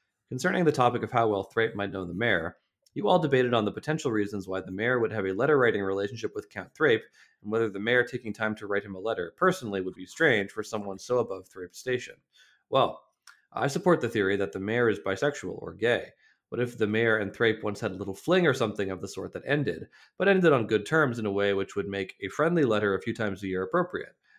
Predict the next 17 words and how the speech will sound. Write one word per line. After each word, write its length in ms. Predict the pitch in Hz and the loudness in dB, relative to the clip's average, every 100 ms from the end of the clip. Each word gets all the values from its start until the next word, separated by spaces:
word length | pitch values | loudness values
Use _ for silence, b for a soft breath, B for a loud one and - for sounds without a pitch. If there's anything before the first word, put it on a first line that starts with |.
| b | b
I 100 | - | -12
think 200 | 117 117 | -6 -4
that 160 | 95 92 | -4 -4
could 100 | 101 | -4
definitely 300 | 95 - 101 | -6 -6 -8
be 100 | 98 | -8
plausible. 640 | 101 170 156 - - - _ _ _ _ _ | -6 -4 -4 -4 -14 -16 _ _ _ _ _
Thanks 160 | 175 170 | -6 -4
for 80 | |
the 80 | 175 | -2
podcast 480 | 147 135 139 131 123 | 0 0 2 0 0
and 120 | 95 | -6
all 100 | 87 | -4
you 100 | 90 | -4
do. 360 | 92 113 110 110 | -2 0 0 -2
Signed, 340 | - - 92 92 | -10 -14 -14 -10
Carly. 420 | 90 87 87 117 | -8 -8 -10 -14